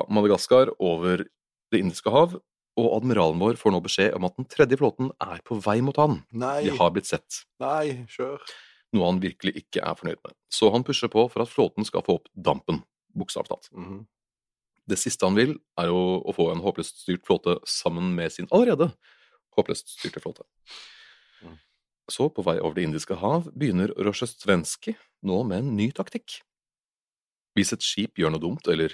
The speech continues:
Speaker 1: ikke følger ordre, og jeg sier hvis, jeg mener så klart når, så stopper han flåten,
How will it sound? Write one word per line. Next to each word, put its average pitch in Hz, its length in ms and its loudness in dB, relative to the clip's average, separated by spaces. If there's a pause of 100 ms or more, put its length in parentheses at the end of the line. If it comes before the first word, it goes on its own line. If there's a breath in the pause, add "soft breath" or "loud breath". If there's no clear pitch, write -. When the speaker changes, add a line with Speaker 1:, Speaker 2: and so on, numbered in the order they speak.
(120)
Speaker 1:
ikke - 260 -8
følger 80 400 2
ordre, 104 480 0
og - 320 -8
jeg 85 140 -2
sier 78 180 -2
hvis, 120 220 0 (360)
jeg 82 220 2
mener 78 160 -4
så 82 160 -4
klart 78 320 -2
når, 85 320 0 (640 soft breath)
så 120 80 -6
stopper - 400 0
han 131 80 2
flåten, 151 300 2